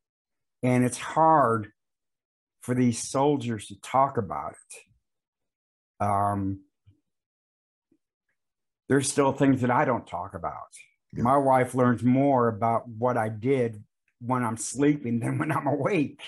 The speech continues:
Speaker 2: No, that
Speaker 1: And,
Speaker 2: happens.
Speaker 1: yeah, and, and I think people really need to understand that post-traumatic stress disorder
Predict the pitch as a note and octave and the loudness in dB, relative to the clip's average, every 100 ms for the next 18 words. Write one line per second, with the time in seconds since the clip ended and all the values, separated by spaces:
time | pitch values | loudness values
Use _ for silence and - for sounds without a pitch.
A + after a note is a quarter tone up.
0 | - _ _ - G#2+ B2 E2 F2 A#2 A#2 | -20 _ _ 0 2 4 2 2 0 -2
1 | A#2+ - _ _ _ _ _ _ _ _ | -8 -10 _ _ _ _ _ _ _ _
2 | _ C3+ C3+ B2+ B2+ B2+ B2+ B2 B2 B2 | _ -4 -2 -2 -4 -4 -2 -2 -4 -6
3 | A#2 - A2+ A#2 C3+ C3+ D3+ D3 B2+ A#2 | -8 -6 -6 -2 -4 -4 -4 -2 -2 0
4 | C3 C3+ C3 B2+ B2+ B2 B2+ A2+ - C#3 | 0 2 2 2 -2 -4 -4 -4 -8 -2
5 | D3 C#3+ C3 B2+ B2 _ _ _ _ _ | 2 2 0 -2 -6 _ _ _ _ _
6 | A2 G#2+ B2 A#2+ A#2+ A#2 A#2 - _ _ | -12 -2 0 0 0 -2 -6 -14 _ _
7 | A2 - D3 C#3+ C#3+ B2+ B2+ - C#3+ D3 | -16 -4 -2 -2 -2 -2 -2 -6 -2 -2
8 | D3 C3 - B2+ A#2+ A#2+ B2+ | -2 -8 -2 2 2 2 -2